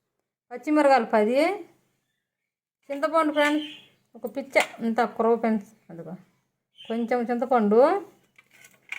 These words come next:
తెల్లబాయలు ఫ్రెండ్స్, తెల్లబాయలు దాంట్లో కింద ఉన్నాయి ఫ్రెండ్స్. ఇంకా ఒక ఐదు ఆరు పాయలు వేసుకుని సరిపోతుంది ఫ్రెండ్స్. అదే తెల్లబాయలు,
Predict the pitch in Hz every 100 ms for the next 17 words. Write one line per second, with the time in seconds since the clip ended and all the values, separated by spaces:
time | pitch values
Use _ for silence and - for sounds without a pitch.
0 | - - - - - _ _ _ _ _
1 | - - - - - - - - - -
2 | 254 269 294 311 285 277 285 285 - -
3 | _ _ _ _ _ _ _ _ _ _
4 | _ _ _ _ _ _ _ _ _ _
5 | _ _ _ _ _ _ _ _ _ _
6 | _ _ 240 262 294 269 254 277 392 -
7 | - _ _ _ _ 220 233 - 285 311
8 | 285 240 240 254 262 190 226 240 339 359
9 | - _ _ _ 240 254 262 277 269 285
10 | 294 294 285 262 262 254 233 233 233 226
11 | 226 220 226 233 220 202